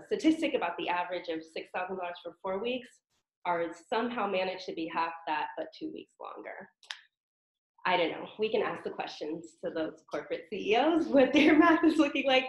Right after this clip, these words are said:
But again, this is for six weeks. Everything you eat, everywhere you go, that weekly stipend, we try to level the playing field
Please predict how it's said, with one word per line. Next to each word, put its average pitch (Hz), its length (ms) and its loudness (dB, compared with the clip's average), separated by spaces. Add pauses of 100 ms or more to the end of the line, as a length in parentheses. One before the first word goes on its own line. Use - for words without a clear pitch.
But 220 260 6
again, 185 360 -2 (360)
this - 120 4
is - 120 -4
for 247 120 0
six 226 320 0
weeks. 196 280 0
Everything 208 360 0
you 196 100 0
eat, 175 340 -2
everywhere 175 340 -2
you 165 180 -2
go, 160 320 -2
that 170 200 0
weekly 185 340 -10
stipend, 175 420 -4
we 170 100 -4
try 170 200 -10
to 156 60 -4
level 156 240 -6
the 156 80 -6 (140)
playing 160 260 -8
field 175 160 -4